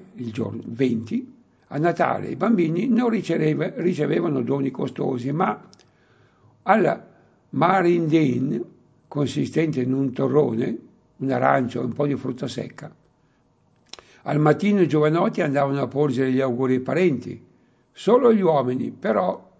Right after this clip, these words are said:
perché si diceva che le donne portassero sfortuna. A Natale si dava anche una cucchiaiata di risotto alle galline affinché diventassero sane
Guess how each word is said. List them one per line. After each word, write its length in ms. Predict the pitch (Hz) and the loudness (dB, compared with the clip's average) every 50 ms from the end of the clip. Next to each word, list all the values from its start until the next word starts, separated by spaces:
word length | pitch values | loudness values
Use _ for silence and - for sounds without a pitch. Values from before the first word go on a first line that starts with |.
| _ _ _ _ _ _ | _ _ _ _ _ _
perché 300 | - 143 117 - 220 156 | -10 -8 -4 -2 -2 -2
si 160 | - - 156 | -2 -4 -6
diceva 340 | 170 220 - 170 165 151 143 | -6 -4 -4 -2 -2 -2 -2
che 120 | - - | -2 -2
le 80 | 196 196 | -2 0
donne 300 | 175 160 151 147 151 143 | 0 0 0 0 -2 -6
portassero 760 | - - 147 120 - 135 131 131 123 131 127 127 123 123 - | -6 -6 -8 -6 -6 -6 -6 -6 -6 -6 -6 -6 -4 -6 -6
sfortuna. 800 | 123 - - - 180 - - - - 135 127 123 120 135 - - - - _ _ _ _ _ _ _ _ - - - | -8 -12 -12 -10 -10 -10 -10 -8 -6 -4 -4 -2 -2 -4 -4 -6 -12 -20 _ _ _ _ _ _ _ _ -20 -18 -10
A 100 | - 156 | -4 0
Natale 460 | 151 180 175 - 214 202 196 196 190 | 2 2 2 2 2 2 2 2 2
si 180 | - - 185 - | 0 0 0 0
dava 320 | 170 160 160 156 156 151 | 2 4 4 4 4 4
anche 460 | 147 151 147 - 147 151 143 131 - - - _ _ _ _ | 2 0 -2 -2 -2 -2 -2 -4 -8 -12 -20 _ _ _ _
una 380 | - 165 175 170 165 151 143 127 | -2 0 2 2 2 2 -2 -4
cucchiaiata 840 | - - 160 160 156 - 156 143 151 156 160 160 156 156 - - 120 | -4 -6 -6 -6 -6 -4 -2 -2 0 0 0 0 -2 -2 -4 -6 -8
di 140 | 117 127 127 | -4 -4 -2
risotto 460 | 131 135 127 160 190 196 156 - 170 | -2 0 0 0 0 0 -2 -2 -2
alle 140 | 156 151 147 | -2 -2 0
galline 440 | - 190 214 254 285 285 247 220 | 0 0 0 0 0 0 0 0
affinché 440 | 202 180 - 170 170 - - 180 175 | 0 -2 -4 -4 -6 -4 -4 -4 -4
diventassero 760 | 151 151 143 151 143 127 - 151 147 123 - 135 131 127 123 | -4 -4 -4 -4 -6 -4 -4 -4 -6 -6 -6 -8 -8 -8 -8
sane 540 | - - 135 139 147 143 143 143 139 139 | -10 -10 -8 -8 -6 -4 -4 -4 -6 -6